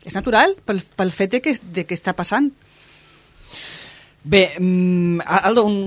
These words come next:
Speaker 2: un, una experiència que han tingut alguns dels teus pacients, que és que el dia després es senten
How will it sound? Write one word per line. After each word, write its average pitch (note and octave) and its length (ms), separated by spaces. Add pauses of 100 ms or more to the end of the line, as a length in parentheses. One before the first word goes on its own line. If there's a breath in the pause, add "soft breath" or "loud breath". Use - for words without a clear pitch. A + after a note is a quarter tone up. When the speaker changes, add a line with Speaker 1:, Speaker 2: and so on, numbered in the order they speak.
(160)
Speaker 2:
un, E3+ 680 (240)
una G3+ 160
experiència G#3+ 460
que G#3 40
han F#3+ 80
tingut F#3 220
alguns E3+ 240
dels E3 140
teus E3 100
pacients, F3+ 400
que E3 80
és D3+ 80
que D#3+ 60
el D#3 80
dia F#3 140
després F#3 520
es D3 80
senten F3+ 400